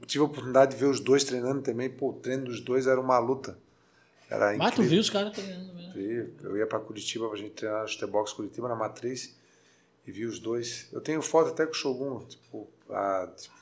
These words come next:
Speaker 1: anos atrás, dois mil e dois, três.
Speaker 2: Pô, o treinamento desse cara deve ser porrada
Speaker 1: Era punk.
Speaker 2: mesmo.
Speaker 1: Era punk. Então, os, eles foram, na, na época, a referência pra gente, até hoje, porque hoje no Brasil, não, não, né, não, eu nem, nem, tipo,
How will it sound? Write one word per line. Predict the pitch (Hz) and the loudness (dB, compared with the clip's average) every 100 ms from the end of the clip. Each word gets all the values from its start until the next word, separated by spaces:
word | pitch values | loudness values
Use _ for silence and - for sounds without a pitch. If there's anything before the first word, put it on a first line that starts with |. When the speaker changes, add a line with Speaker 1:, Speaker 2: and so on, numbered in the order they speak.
| - - _ - | -20 -20 _ -14
Speaker 1:
anos | 120 139 135 | -4 -2 -2
atrás, | 104 98 113 113 - - 101 | -6 -4 -2 -2 -6 -16 -10
dois | 107 98 | -8 -6
mil | 117 | -8
e | 127 113 90 - _ _ _ _ | -8 -10 -14 -20 _ _ _ _
dois, | 117 131 - - - | 0 0 0 -8 -12
três. | - 190 160 | -4 -2 -2
Speaker 2:
Pô, | |
o | |
treinamento | - 139 143 147 165 | -2 0 0 0 0
desse | 160 - | 0 0
cara | 139 | -2
deve | 165 | -4
ser | - 135 - _ _ | -4 -8 -12 _ _
porrada | 156 147 113 123 | -6 -4 0 2
Speaker 1:
Era | 123 | 4
punk. | 131 139 - - | 8 6 6 -2
Speaker 2:
mesmo. | 190 160 160 - - _ _ _ - | -4 -2 -2 -6 -12 _ _ _ -4
Speaker 1:
Era | 107 107 | -4 -2
punk. | 117 107 - - _ _ - | -4 -8 -10 -20 _ _ -12
Então, | 120 135 135 | 0 6 6
os, | 147 139 - - | 6 4 -2 0
eles | 139 147 | 2 2
foram, | - 175 180 | 4 4 6
na, | 185 | 2
na | 170 170 | 4 6
época, | 175 175 196 | 6 8 8
a | |
referência | 175 170 185 185 - | 8 2 0 0 0
pra | 196 | 0
gente, | 180 202 | 0 -2
até | 165 170 | 4 8
hoje, | 190 208 | 10 10
porque | 202 135 | 6 2
hoje | 139 147 | 2 2
no | 160 | 2
Brasil, | 151 127 104 143 | 4 4 4 -2
não, | 170 156 123 | -2 -4 -6
não, | 131 123 110 - _ _ _ _ _ _ - | -10 -12 -12 -18 _ _ _ _ _ _ -10
né, | - 127 | -4 -4
não, | 117 104 95 - - | -4 -10 -14 -18 -16
eu | - | -12
nem, | 110 139 185 175 | -4 -2 0 0
nem, | 160 196 185 151 | 0 0 -2 -8
tipo, | - - - | -16 -18 -18